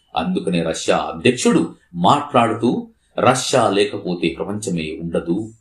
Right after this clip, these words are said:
అని వ్యాఖ్యానించాడో, లేదంటే వార్నింగ్ ఇచ్చాడో ప్రపంచ దేశాలకు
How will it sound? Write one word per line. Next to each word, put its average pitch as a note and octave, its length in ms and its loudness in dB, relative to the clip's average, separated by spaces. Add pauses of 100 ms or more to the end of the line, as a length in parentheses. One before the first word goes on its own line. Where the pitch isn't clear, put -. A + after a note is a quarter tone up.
అని - 160 -2 (440)
వ్యాఖ్యానించాడో, G2 1160 0 (240)
లేదంటే A2+ 760 4 (140)
వార్నింగ్ B2+ 500 2
ఇచ్చాడో G#2+ 340 0
ప్రపంచ F2+ 420 -2
దేశాలకు F2+ 580 -2